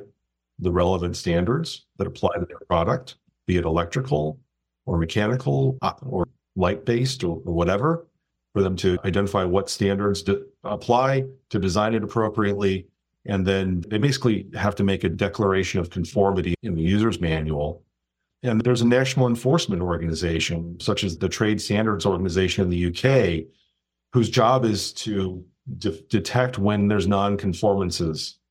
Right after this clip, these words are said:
to these standards, detect when something is C E marked but shouldn't be. And of course, like anything else, you gotta,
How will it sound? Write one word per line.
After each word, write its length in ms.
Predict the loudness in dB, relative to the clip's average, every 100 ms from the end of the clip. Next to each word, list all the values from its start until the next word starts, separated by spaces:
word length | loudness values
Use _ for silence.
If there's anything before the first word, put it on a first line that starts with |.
| _ _
to 120 | -4
these 220 | -2 -2 -6
standards, 540 | _ -20 _ _ -4
detect 480 | -2 0 0 -2 -2
when 400 | 0 2 0 -4 _ _ _
something 640 | -2 0 0 0 0 -4 -4
is 300 | 0 0 0
C 320 | 0 0 0 0
E 40 |
marked 400 | 2 2 -2 -2
but 120 | -2
shouldn't 340 | 0 2 2 2
be. 360 | 0 0 -4 -8 _ _ -4
And 120 | -2
of 120 | -2
course, 300 | 0 0 0
like 220 | 0 0 0
anything 360 | 0 2 4
else, 580 | 4 4 2 0 -6 -4
you 140 | -2 0
gotta, 280 | 0 0